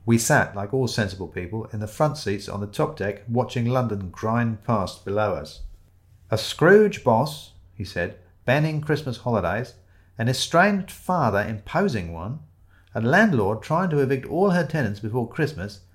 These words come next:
a builder who has managed to keep a woman out of her house. You can't admit there aren't motives." Poor Penny was under torture by theatre, I replied.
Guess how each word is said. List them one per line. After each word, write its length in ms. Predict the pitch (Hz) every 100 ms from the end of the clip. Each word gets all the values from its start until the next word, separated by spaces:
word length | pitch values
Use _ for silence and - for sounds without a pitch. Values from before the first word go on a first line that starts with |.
| - - -
a 80 | 92
builder 540 | 90 175 202 139 95
who 100 | 110
has 140 | 107 95
managed 440 | 107 139 151 147
to 60 | 123
keep 260 | - 127
a 60 | 110
woman 300 | 110 120 107
out 160 | 104
of 100 | 92
her 160 | 104 92
house. 640 | - 139 87 69 - - _ _ - - - -
You 120 | 110
can't 300 | - 175 156
admit 420 | 135 127 117 - - - -
there 260 | 98 98
aren't 240 | 98 92 -
motives." 580 | 104 123 80 60 - - - - _ - - - - - - -
Poor 180 | 160 156
Penny 320 | 156 156 117
was 160 | 110
under 200 | 127 131
torture 380 | 117 - 135 -
by 180 | 120 127
theatre, 580 | 117 - 143 - 92 85
I 80 | 87
replied. 480 | 87 - 95 85